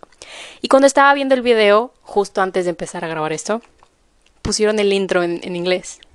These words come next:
Y pues yo creo que ahora, comparándolo a mi inglés de hace unos quince años, he progresado. Así que quería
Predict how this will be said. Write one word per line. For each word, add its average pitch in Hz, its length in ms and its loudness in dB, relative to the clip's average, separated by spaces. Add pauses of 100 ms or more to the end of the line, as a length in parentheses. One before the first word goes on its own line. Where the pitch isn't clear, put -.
(380)
Y 185 100 -6
pues 185 280 2
yo 196 140 2
creo 214 200 -2
que 190 120 0
ahora, 180 420 2 (140)
comparándolo 185 920 2
a 180 140 2
mi 175 220 -4
inglés 175 420 2
de 180 120 2
hace 180 220 -2
unos 185 260 -6
quince 185 400 -4
años, 185 440 -4 (800)
he 220 100 0
progresado. 185 680 4 (600)
Así 208 240 -4
que 226 120 0
quería 214 500 4